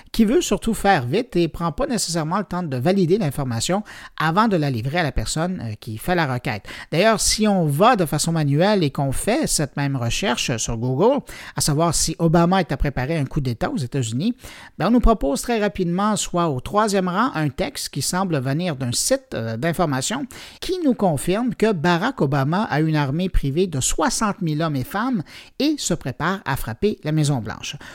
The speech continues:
Ou encore, euh, on a ce texte qui semble aussi provenir d'un vrai site d'info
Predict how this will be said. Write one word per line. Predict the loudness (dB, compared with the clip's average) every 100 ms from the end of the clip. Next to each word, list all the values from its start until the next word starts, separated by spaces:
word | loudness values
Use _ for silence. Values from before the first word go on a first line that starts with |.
| -2
Ou | 4 4
encore, | 4 4 4 2
euh, | 0 0 0
on | -2 0
a | 2 2
ce | 0 -2
texte | -2 -4 -4 -4 -4
qui | -2
semble | -2 0 -2 0
aussi | 0 0 -2
provenir | -2 -2 0 -2 -2
d'un | -2 -2
vrai | -2 0
site | 0 -2 -2
d'info | -2 0 0 -2